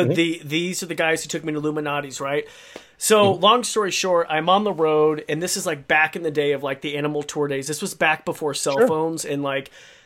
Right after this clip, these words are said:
Speaker 2: this is back before we even had a G P S. Like, I, my MapQuest, like, were, like, paper directions. Long story short, me and my friend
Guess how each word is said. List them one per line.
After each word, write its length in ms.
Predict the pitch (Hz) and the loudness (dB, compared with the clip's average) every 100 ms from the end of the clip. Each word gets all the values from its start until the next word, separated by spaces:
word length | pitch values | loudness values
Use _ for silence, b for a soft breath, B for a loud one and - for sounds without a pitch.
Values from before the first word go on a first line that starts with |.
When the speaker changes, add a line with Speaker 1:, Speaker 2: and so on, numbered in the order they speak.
| b | b
Speaker 2:
this 260 | - 196 208 | -4 -4 -2
is 40 | |
back 280 | 202 202 202 | -4 -4 -4
before 260 | 202 196 175 | -8 -6 -6
we 120 | 160 | -4
even 240 | 156 151 160 | -4 -4 -6
had 100 | 156 | -8
a 60 | |
G 180 | 147 160 | -6 -6
P 220 | 143 143 139 | -6 -4 -4
S. 240 | 120 - | -6 -6
Like, 160 | 147 139 | -4 0
I, 220 | 147 151 | 0 0
my 280 | 143 160 160 | 0 0 0
MapQuest, 840 | 147 151 160 - - 196 196 - | 0 0 0 -2 0 0 0 -4
like, 320 | 170 151 143 b b b b - | -4 -4 -4 b b b b -4
were, 140 | 151 | -2
like, 320 | 143 139 135 | 0 0 -2
paper 300 | - 160 151 | -8 -6 -4
directions. 520 | 143 139 135 127 120 | -4 -6 -6 -10 -6
Long 160 | 170 196 | -2 -2
story 200 | 196 170 | -4 -6
short, 240 | - 160 | -4 -2
me 80 | 165 | -2
and 80 | 190 | 0
my 100 | 185 | -2
friend 500 | - 170 160 160 | 0 -2 -2 -4